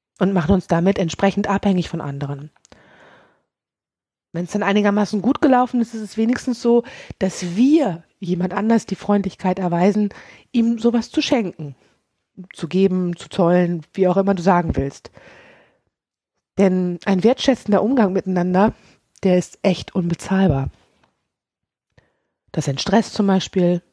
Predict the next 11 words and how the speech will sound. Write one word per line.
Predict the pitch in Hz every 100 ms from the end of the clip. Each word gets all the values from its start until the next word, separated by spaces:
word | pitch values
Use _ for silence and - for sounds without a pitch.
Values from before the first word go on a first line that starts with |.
| _ _ _ _ _ _ _ _ _ _ _ _ _ _
baut | - 139 147 - -
auch | - - - -
soziale | - - 151 165 165
Ressourcen | 151 - 214 226 208
auf | 196 185 180 185 180
und | 165 139
schafft | 156 143 -
Vertrauen. | - - - 190 202 202 202 185
Da | 180
wird | 175 -
dann | 160 160